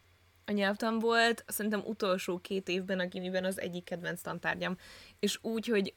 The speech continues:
amit mindig gyűlöltem, az a mondatelemzés volt. Soha nem értettem, hogy mi a kurva életért tanulunk mondatelemzést. Számomra semmit nem adott hozzám, és, és soha nem láttam értelmét, és gyűlöltem.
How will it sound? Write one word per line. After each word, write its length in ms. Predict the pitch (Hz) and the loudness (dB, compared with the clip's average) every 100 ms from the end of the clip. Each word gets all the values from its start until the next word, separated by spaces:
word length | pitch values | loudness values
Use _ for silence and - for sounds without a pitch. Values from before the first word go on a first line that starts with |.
| - | 0
amit 320 | 180 202 208 | 2 4 4
mindig 260 | 233 254 214 | 2 2 2
gyűlöltem, 460 | 208 185 185 190 | 4 4 4 2
az 140 | 180 185 | 0 0
a 160 | 175 | 0
mondatelemzés 880 | 175 180 180 180 180 175 180 175 180 | 2 2 2 0 0 -2 0 -2 -2
volt. 380 | 180 185 233 - | 0 2 0 -2
Soha 340 | - - 196 190 | -6 -4 0 0
nem 140 | 185 | 2
értettem, 320 | 185 208 196 | 0 -2 -4
hogy 100 | 190 | -2
mi 80 | 190 | -2
a 40 | 196 | -2
kurva 300 | - 185 180 | -2 0 2
életért 440 | 180 180 190 185 | 2 0 0 -2
tanulunk 360 | 180 180 185 185 | -2 -2 0 0
mondatelemzést. 800 | 185 196 185 185 190 190 233 - | 0 0 0 0 -2 -2 -4 -2
Számomra 440 | 208 190 185 185 | 0 2 2 0
semmit 420 | - - 196 190 202 | 0 2 2 2 0
nem 140 | 208 | 0
adott 240 | 214 220 | 2 0
hozzám, 520 | - 226 226 233 262 277 - - - - _ | 0 -2 0 2 2 -2 -10 -20 -20 -20 _
és, 220 | 196 - | 0 0
és 140 | - 190 | 0 0
soha 200 | 196 190 | 2 4
nem 140 | 185 | 4
láttam 340 | 185 196 - 208 | 4 2 2 0
értelmét, 540 | 214 - 220 226 226 | 0 2 2 2 0
és 120 | 185 | -4
gyűlöltem. 580 | 165 170 180 214 233 247 | -4 -2 0 0 2 0